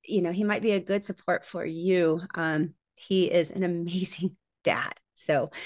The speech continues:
thank you so much for being here and sharing your story with us.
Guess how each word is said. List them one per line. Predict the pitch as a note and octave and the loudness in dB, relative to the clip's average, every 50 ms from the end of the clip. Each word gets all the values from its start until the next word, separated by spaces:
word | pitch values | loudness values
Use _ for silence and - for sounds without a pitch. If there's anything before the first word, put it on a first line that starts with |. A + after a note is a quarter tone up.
| - - - | -16 -2 4
thank | B3 C4 C#4+ C#4 - | 6 6 6 8 6
you | C#4 C#4+ C#4+ - - | 6 6 6 6 4
so | - - - - A#3+ A#3+ B3 | 6 6 6 8 8 6 6
much | B3 A3+ G#3 G3+ G3 - | 6 6 6 4 2 0
for | - G3+ | -2 -4
being | G3 F3 F3+ F#3+ G3 F#3+ G3+ | -4 -2 0 2 2 2 2
here | F#3 F#3+ G3 F#3 F#3 F3+ - - - | 0 0 2 4 4 4 2 2 0
and | F#3 F3 F3 F3+ | -2 0 0 0
sharing | - - F3+ F3 F3+ F3+ F#3 | 0 0 0 2 4 4 2
your | F3+ F3 | 2 0
story | E3+ - F3 D#3+ D#3+ E3 E3+ | -2 -2 0 2 2 2 2
with | E3+ F3+ F#3 F3+ | 2 0 0 0
us. | G3 F#3+ G3 F#3+ - - | 2 2 2 2 0 -4